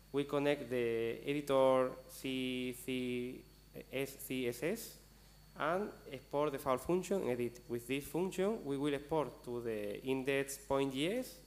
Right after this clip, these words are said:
the, um, the code from the editor side, okay? And the same to the save G S.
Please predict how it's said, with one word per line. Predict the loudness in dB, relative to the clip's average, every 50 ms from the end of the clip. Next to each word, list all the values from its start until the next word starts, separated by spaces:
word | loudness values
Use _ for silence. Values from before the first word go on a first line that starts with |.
| -12 -6
the, | -4 -2 -2 0 0 -2 -2 -2 -2 -2 -2
um, | -2 -2 -4 -6 -8 -10 -12 -12 -14 -12 -16 -20 -20 -20 -10 -6
the | -4 -4
code | 0 0 0 2 2 0 -2 -4 -8 -8
from | -4 -2 -2 0
the | 0 0 0 0 0
editor | 0 2 2 2 0
side, | 0 -2 -6 -8 -10 -12 -14 -10 -10
okay? | -2 0 0 0 0 -2 -6 -12 -18 -20 -20 -20 -20 -20 -20 -20 -20 -20 -20 -20 -20 -20 -20 -10 -4
And | -2 -2 0 0
the | -2 -4
same | -4 -2 -2 0 0 0 -2 -4 -8 -14 -18 -20 -20 -20 -20 -20 -20 -20 -20 -20 -20 -20 -20 -20 -20 -20 -20 -20 -20 -20 -20 -20 -20 -20 -20 -20 -20 -20 -20 -20 -20 -20 -20 -20 -20 -20 -20 -20 -20 -8 -2
to | 0 0 2
the | 2 2 2 0 -2 -6 -12 -18 -20 -20 -20 -20 -20 -20 -18
save | -16 -6 -2 0 0 0 0 -2 -4
G | -2 -2 0
S. | -2 -2 -4